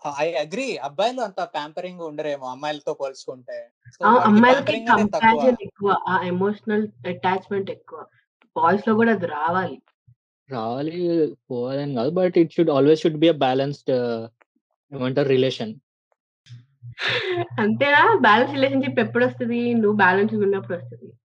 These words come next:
Speaker 1: ఒకళ్ళు ఎక్కినప్పుడు ఒకళ్ళు తగ్గితే బ్యాలెన్స్డ్ గానే ఉంటది, ఒకళ్ళు తగ్గినప్పుడు ఒకళ్ళు ఎక్కినప్పుడే బ్యాలెన్స్డ్ గానే ఉంటది. ఇద్దరు
Speaker 2: అవును.
Speaker 1: సమానంగా ఉండాలంటేనే కష్టమైతది.
Speaker 2: సమానంగా ఉండాలి, ఉంటారు, ఎందుకు ఉండరు?
Speaker 1: అది exactly అలా ఉండరు.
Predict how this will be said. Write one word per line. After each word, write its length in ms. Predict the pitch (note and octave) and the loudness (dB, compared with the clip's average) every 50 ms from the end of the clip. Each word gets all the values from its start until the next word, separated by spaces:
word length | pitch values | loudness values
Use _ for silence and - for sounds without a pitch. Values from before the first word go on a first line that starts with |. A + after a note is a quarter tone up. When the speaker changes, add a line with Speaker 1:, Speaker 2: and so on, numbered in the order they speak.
| _ _ _ _ _ _ _ _ A#2 - | _ _ _ _ _ _ _ _ -10 -6
Speaker 1:
ఒకళ్ళు 480 | C#3 C#3+ - _ D#3+ D#3+ D#3 D#3+ D#3+ D#3+ | -6 -6 -2 _ -2 -2 0 0 -2 -2
ఎక్కినప్పుడు 560 | C#3+ - - F#3+ F#3+ G3+ G3 G3 G3 F#3+ G3 | -2 -4 -6 -4 -2 -2 -2 -2 -2 0 0
ఒకళ్ళు 240 | F#3 - F#3 E3 D#3+ | 0 0 0 -2 0
తగ్గితే 440 | - F3 D#3 D3 C#3+ F3 - F#3+ | -2 -2 -2 -2 -4 0 2 2
బ్యాలెన్స్డ్ 460 | F#3 E3 D#3+ D3+ D#3 D#3+ E3+ - _ E3 | 2 2 -2 -2 -2 -6 -10 -10 _ -6
గానే 200 | E3+ E3 E3 E3 | -6 -4 -4 -6
ఉంటది, 380 | D3+ C#3+ - C#3+ C#3+ D#3+ F3 | -10 -8 -10 -12 -12 -12 -12
ఒకళ్ళు 340 | D#3+ D#3+ D#3 _ F3 E3 D#3+ | -10 -12 -8 _ -8 -10 -6
తగ్గినప్పుడు 460 | - D#3+ D#3+ D#3+ F3+ F3 - G#3+ F#3+ | -8 -8 -8 -6 -10 -12 -10 -10 -12
ఒకళ్ళు 220 | F3+ _ E3+ D3+ D3+ | -10 _ -10 -12 -12
ఎక్కినప్పుడే 540 | D3 _ E3+ E3 D#3+ _ - D#3 D#3+ G3 A#3 B3+ | -14 _ -12 -12 -12 _ -14 -10 -10 -10 -10 -6
బ్యాలెన్స్డ్ 400 | F#3 E3+ D#3 D#3 D3+ D#3 D3 - | -4 -4 -4 -4 -6 -10 -12 -12
గానే 140 | D#3 D3+ D3+ | -12 -10 -10
ఉంటది. 300 | D3+ C#3 _ B2+ _ _ _ _ _ _ _ _ | -12 -16 _ -20 _ _ _ _ _ _ _ _
ఇద్దరు 220 | D3 C3+ F#3 F3+ F#3+ | -12 -4 -4 -4 -2
Speaker 2:
అవును. 60 | F3 | -2
Speaker 1:
సమానంగా 440 | - F#3 D#3+ F3 G3 G3+ G3+ G3 G3 | -4 -2 -2 0 0 -2 -2 -4 -4
ఉండాలంటేనే 480 | F3+ F#3 F#3+ F#3 F#3+ F#3 G3+ G3 A#3 | 0 0 -2 -2 -2 -6 -6 -8 -8
కష్టమైతది. 540 | A#3+ - E3 - - E3 D#3 D3+ C#3+ C3 A#2+ _ _ _ _ _ _ _ _ _ _ _ _ _ _ _ _ _ _ _ | -8 -8 -8 -8 -8 -10 -10 -12 -14 -14 -16 _ _ _ _ _ _ _ _ _ _ _ _ _ _ _ _ _ _ _
Speaker 2:
సమానంగా 480 | F3 F#3+ G3+ A3 B3+ D4+ E4+ F4+ F4+ F4 | 0 2 4 4 2 2 2 0 0 0
ఉండాలి, 380 | D4+ C4+ C4+ C#4 D4+ D#4 B3+ | 0 -2 -2 0 0 0 0
ఉంటారు, 360 | G3 G#3 G#3 G3+ G#3 D4 C#4 A3 | 0 0 0 -2 -4 -6 -4 -2
ఎందుకు 260 | F3+ F#3+ G#3 G#3+ C#4 | -2 -2 -4 -6 -10
ఉండరు? 320 | D4 D#4 E4+ F#4+ G#4 G#4+ - - - _ _ - - _ - - - _ _ _ _ _ C3+ | -12 -10 -8 -10 -10 -12 -16 -20 -20 _ _ -20 -20 _ -20 -20 -20 _ _ _ _ _ -14
Speaker 1:
అది 200 | C3+ - D3+ _ _ _ _ _ A#2+ A#2+ A#2 _ _ _ _ _ _ _ - | -14 -14 -14 _ _ _ _ _ _ -20 -20 _ _ _ _ _ _ _ -20
exactly 520 | C#3+ B2+ _ D#3 C3+ C3+ _ E3 D#3 D3+ B2+ _ _ _ - A#2+ C#3 | -20 -16 _ -12 -12 -12 _ -14 -16 -16 -18 _ _ _ -16 -14 -8
అలా 140 | C#3 C#3+ | -6 -6
ఉండరు. 280 | C#3 C#3 C#3 D3+ D3+ B2 | -6 -4 -4 -4 -4 -4